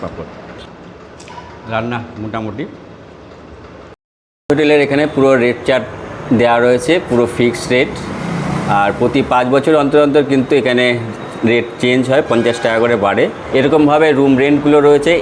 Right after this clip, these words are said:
এসি যদি আপনারা নেন, তার জন্য একটা চার্ট রয়েছে।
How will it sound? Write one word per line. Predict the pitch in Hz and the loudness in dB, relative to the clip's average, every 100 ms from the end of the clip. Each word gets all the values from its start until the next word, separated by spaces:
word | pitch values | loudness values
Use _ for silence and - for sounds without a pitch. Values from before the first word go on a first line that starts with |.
| - | 0
এসি | 123 127 - 139 | 0 0 0 0
যদি | 147 147 | 2 2
আপনারা | 147 143 | 2 0
নেন, | 143 147 147 131 - - - - | 0 0 -4 -10 -10 -12 -8 -4
তার | 123 | 0
জন্য | 135 135 | 2 2
একটা | 131 - | 0 -2
চার্ট | 135 135 123 117 - | -2 0 -2 -4 -2
রয়েছে। | 131 131 123 165 | 2 2 2 0